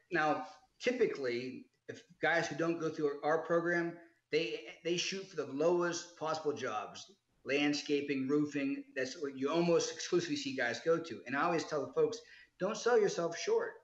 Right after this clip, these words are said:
You've been trained while you've been in prison. You've got an education to offer. Shoot for as high as your education level lets you do that." So we try to find, and we sift through the guys very carefully to place them at their highest skill level. There are a lot of white-collar guys who are in prison.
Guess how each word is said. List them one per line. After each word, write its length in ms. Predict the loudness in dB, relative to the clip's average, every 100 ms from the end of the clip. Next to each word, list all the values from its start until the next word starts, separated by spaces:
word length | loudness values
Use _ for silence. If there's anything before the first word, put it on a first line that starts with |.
| _ _ _ -10
You've 140 | -2
been 200 | 0 0
trained 560 | 0 2 2 0 -4 -10 -4
while 140 | 0
you've 100 | 2
been 120 | 2 0
in 100 | 2
prison. 320 | 2 2 -2
You've 100 | -4
got 120 | -4
an 60 | -2
education 540 | -4 -4 -2 -2 -4
to 40 | -4
offer. 600 | -2 -2 -2 -4 -4 -8 -20 -8
Shoot 300 | -4 -2 -4
for 180 | 0 0
as 120 | 0
high 220 | 0 2
as 100 | 2
your 80 | 2
education 480 | 0 0 0 2 2
level 200 | 0 0
lets 220 | -2 -2
you 100 | -4
do 140 | -4 -4
that." 260 | -4 -6 _ _ -12
So 140 | -2
we 100 | 0
try 180 | 2 2
to 80 | 2
find, 440 | 2 2 2 -2 -4
and 120 | -4
we 100 | -4
sift 400 | -2 -4 -4 -4
through 180 | -2 0
the 80 |
guys 360 | 0 2 2 0
very 220 | 0 -2 0
carefully 640 | 0 0 -2 -6 -6 -8 _ _ -12
to 60 |
place 280 | -2 0 2
them 120 | 0
at 80 | -2
their 100 | -2
highest 340 | 0 -2 -2
skill 160 | 0 0
level. 360 | 0 -4 -10 _ _ _ _ _ -2
There 140 | 2
are 140 | 4 4
a 20 | 4
lot 140 | 4
of 100 | 4
white-collar 460 | 2 0 -2 -2 0
guys 640 | 0 -2 -4 -8 -10 -14 _ _
who 160 | -2 2
are 200 | 4 4
in 140 | 0
prison. 280 | -2 -2 -4